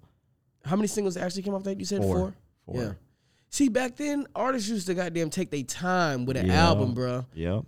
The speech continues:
Speaker 1: They used to, they, they used to make sure that one song came out, they ran that song for six months until another single came out.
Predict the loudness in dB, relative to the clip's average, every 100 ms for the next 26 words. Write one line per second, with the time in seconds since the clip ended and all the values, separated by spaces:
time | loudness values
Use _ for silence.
0 | _ 2 6 6 6 2 2 0 2 2
1 | 4 4 6 4 4 2 2 -2 2 2
2 | 4 6 6 6 2 -2 2 4 4 2
3 | 2 4 2 2 2 0 4 4 4 -2
4 | _ -6 2 4 6 4 2 4 4 4
5 | -2 -2 0 0 0 -2 -2 -6 -8 -4
6 | 2 4 4 4 2 0 0 0 0 0
7 | -2